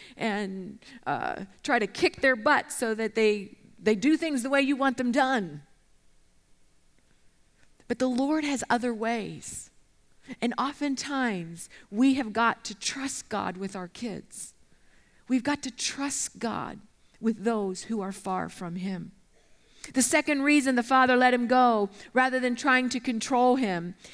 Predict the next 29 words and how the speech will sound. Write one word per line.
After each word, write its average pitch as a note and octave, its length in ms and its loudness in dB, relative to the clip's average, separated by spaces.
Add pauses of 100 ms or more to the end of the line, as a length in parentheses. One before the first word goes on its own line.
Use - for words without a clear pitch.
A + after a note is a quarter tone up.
(140)
is B3 140 2
because C4 340 2
sometimes D4+ 880 2
children C#4+ 520 2
need C4+ 280 2
to B3+ 120 0
experience A#3 840 2
a G#3+ 100 -2
distant B3 540 -2
land G#3 480 0 (220)
in A#3 320 4
order D4 420 4
to - 180 -6
realize F#3+ 840 2
what A3+ 240 -2
they A#3+ 160 2
have B3 300 -2
at B3 80 -2
home. A#3+ 560 -4 (920)
Sometimes D4+ 1080 2
kids C#4 400 2
need C#4 320 2
to C4+ 80 -2
know B3 320 2
what A#3 240 4
it's A#3 200 0
like C#4+ 300 0
out G#3 280 2
there. E3 360 -2